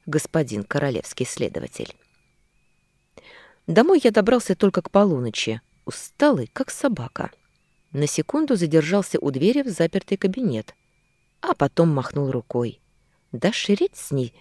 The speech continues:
с этой пернатой поганкой! Наверняка и сдохла!» но протухнуть до завтра все равно не успеет, так что подождет. Найду и выкину.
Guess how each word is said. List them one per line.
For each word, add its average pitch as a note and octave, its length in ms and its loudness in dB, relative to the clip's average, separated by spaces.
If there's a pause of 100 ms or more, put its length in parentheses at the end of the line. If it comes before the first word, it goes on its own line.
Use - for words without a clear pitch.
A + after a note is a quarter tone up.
с - 120 -8
этой D3+ 200 2
пернатой E3+ 500 0
поганкой! C#3 640 -4 (480)
Наверняка C#3+ 520 2
и G3+ 100 4
сдохла!» - 680 -4 (600)
но D3+ 160 2
протухнуть F#3+ 600 4
до D3 140 2
завтра C#3 420 -4
все - 220 -4
равно B3 200 2
не A#3+ 120 2
успеет, C3+ 640 -2 (340)
так - 200 -6
что - 180 -4
подождет. A#2 640 -6 (680)
Найду C#3 540 2 (180)
и C#4 120 2
выкину. C#3+ 600 0